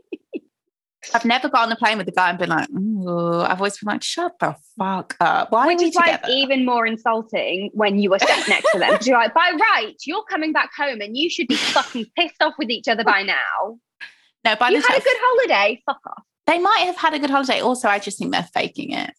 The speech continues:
Speaker 1: <laughs> They hate each other. <laughs>
Speaker 2: Okay, so by so, some
Speaker 1: Uh.
Speaker 2: lucky coincidence or unlucky, depending on how we wanna judge the story afterwards, you're walking
Speaker 1: Yeah.
Speaker 2: down the aisle. Is he already there?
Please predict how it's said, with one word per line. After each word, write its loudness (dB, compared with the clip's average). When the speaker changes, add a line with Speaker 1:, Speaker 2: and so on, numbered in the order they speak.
Speaker 1:
<laughs> -2
They 2
hate -2
each -4
other. 2
<laughs> 4
Speaker 2:
Okay, 0
so 2
by 4
so, 2
some 0
Speaker 1:
Uh. 4
Speaker 2:
lucky -2
coincidence -2
or 0
unlucky, -4
depending -10
on -10
how -2
we 0
wanna 2
judge 2
the -18
story 2
afterwards, -2
you're 2
walking 2
Speaker 1:
Yeah. 2
Speaker 2:
down 0
the -6
aisle. 0
Is 0
he 0
already 0
there? 0